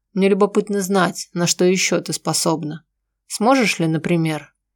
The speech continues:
испачкать руки в кровь?» Передает ей косяк.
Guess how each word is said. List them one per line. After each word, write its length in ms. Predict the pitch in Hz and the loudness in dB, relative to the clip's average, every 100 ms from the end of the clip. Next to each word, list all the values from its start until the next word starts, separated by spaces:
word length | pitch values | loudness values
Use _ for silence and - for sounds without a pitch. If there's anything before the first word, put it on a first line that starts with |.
| - | -2
испачкать 580 | 185 - 175 - - 185 | -2 0 0 0 -2 0
руки 240 | 208 214 | 0 -2
в 120 | 156 | -6
кровь?» 580 | - 180 170 151 - - _ _ _ _ - | -2 0 2 0 -6 -20 _ _ _ _ 0
Передает 480 | 175 175 165 208 208 | 2 2 2 2 0
ей 140 | 180 | -2
косяк. 600 | 175 165 - 156 - | -2 -4 -4 -6 -8